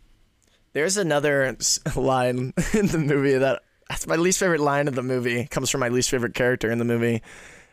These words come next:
And it's when the gas is coming down at that party and it's killing all the Spectre agents. And that fucking Russian guy goes, "It's, it's working. It's killing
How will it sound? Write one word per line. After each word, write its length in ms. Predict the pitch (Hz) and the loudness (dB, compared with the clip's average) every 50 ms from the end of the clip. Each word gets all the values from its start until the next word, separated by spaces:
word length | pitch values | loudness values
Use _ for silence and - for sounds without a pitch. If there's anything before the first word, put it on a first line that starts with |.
| _ _ - | _ _ -2
And 140 | 143 131 131 | -2 0 0
it's 220 | 127 120 - - | 0 0 0 0
when 560 | 135 139 135 139 135 131 131 131 123 117 107 - | 2 2 4 4 2 2 2 0 0 -2 -2 -2
the 120 | 131 127 | -2 -2
gas 440 | 107 - 135 123 131 139 139 - - | -2 -2 -2 0 2 2 2 0 0
is 100 | 139 - | 0 0
coming 260 | - 156 135 131 127 | 0 0 0 0 2
down 220 | 123 123 123 123 | 2 2 2 2
at 100 | 123 - | 0 0
that 160 | - 113 - - | -2 -4 -4 -4
party 520 | - - 127 123 120 117 113 110 107 107 - - - - - - - _ _ _ _ - | -2 0 2 2 2 2 2 0 -2 -4 -6 -12 -20 -20 -20 -20 -20 _ _ _ _ -2
and 280 | 131 131 127 123 - 123 | 0 0 0 0 -2 -2
it's 200 | 123 - - - | -2 -2 -4 -4
killing 380 | - - 160 147 143 143 139 | -2 0 2 2 2 2 2
all 180 | - 123 127 123 | 2 2 2 2
the 100 | 123 123 | 2 0
Spectre 480 | - - - - 131 - - 135 120 - | 0 -2 -2 -4 -4 -2 0 -2 0 0
agents. 640 | - 117 113 107 110 110 110 101 - - - - - _ _ - - - - _ _ | 0 0 0 0 0 -2 -2 -2 -2 -2 -2 -2 -4 _ _ -20 -20 -20 -20 _ _
And 160 | - 131 131 135 | -6 -4 -2 -2
that 100 | - - | -4 -6
fucking 680 | 123 - 165 165 - - 165 143 135 131 127 110 - - - - | -6 -4 -4 -4 -2 -2 -2 0 0 0 -2 -2 -4 -8 -12 -12
Russian 480 | 120 117 135 131 139 - - 143 131 | -6 -2 -2 0 0 0 0 -2 -2
guy 520 | 123 107 127 113 113 110 110 110 110 113 110 | -2 0 0 0 0 0 0 0 0 -2 -2
goes, 380 | - 139 123 123 123 117 - - | -2 0 0 2 2 0 -2 -2
"It's, 300 | 151 - - - - - | -4 -4 -2 -2 -2 -2
it's 240 | 143 160 - - | -2 -4 -4 -4
working. 560 | 143 131 143 156 170 202 196 - 143 131 117 101 - | -4 -2 0 2 2 2 0 -2 -2 -4 -4 -4 -4
It's 160 | 135 127 - | -2 -2 -2
killing 420 | - - - 175 175 190 196 175 | -4 -4 -2 0 2 2 0 0